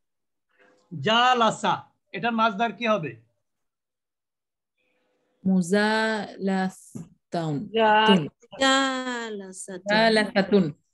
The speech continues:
Speaker 1: মুজালাসাতুন, মুজালাসাতুন, বুঝতে পেরেছেন? মুজালাসা, বুঝতে পেরেছেন? এর অর্থ কি? একসঙ্গে উঠা বসা করা।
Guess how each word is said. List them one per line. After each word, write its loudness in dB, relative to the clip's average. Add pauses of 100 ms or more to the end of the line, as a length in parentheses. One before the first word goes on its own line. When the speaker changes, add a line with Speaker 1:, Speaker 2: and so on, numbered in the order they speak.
Speaker 1:
মুজালাসাতুন, 0 (160)
মুজালাসাতুন, 0
বুঝতে -10
পেরেছেন? -4 (800)
মুজালাসা, 0
বুঝতে -12
পেরেছেন? 2
এর 2
অর্থ -10
কি? -6
একসঙ্গে -2
উঠা -2
বসা -6
করা। -8